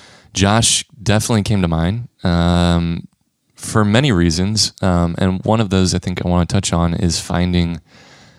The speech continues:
uh, career success at a pretty early age and how you feel about that now. Um, but let's get back. Let's start, like, what was your first favorite design?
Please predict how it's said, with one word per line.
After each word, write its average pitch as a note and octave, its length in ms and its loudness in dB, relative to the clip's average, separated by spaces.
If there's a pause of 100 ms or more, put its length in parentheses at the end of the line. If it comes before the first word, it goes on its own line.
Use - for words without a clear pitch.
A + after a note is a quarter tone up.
(140)
uh, E2 340 -4
career G#2+ 300 0
success - 640 -2
at G2+ 100 -4
a - 40 -6
pretty E2+ 280 -4
early E2 280 -4
age E2 520 -4 (260)
and D#2+ 520 -4 (720)
how G2 640 2
you F#2 140 -4
feel F2+ 220 -2
about E2 240 -2
that E2+ 200 -6
now. - 480 -8 (520)
Um, F2 400 0 (380)
but A2 120 2
let's C3 240 0
get D3+ 200 -2
back. G2 300 0
Let's A2+ 160 0
start, - 600 0 (120)
like, F2+ 200 -4
what G#2 180 0
was G#2+ 220 2
your F#2+ 100 2 (180)
first G2+ 540 0 (680)
favorite F2+ 600 0
design? D#2 720 0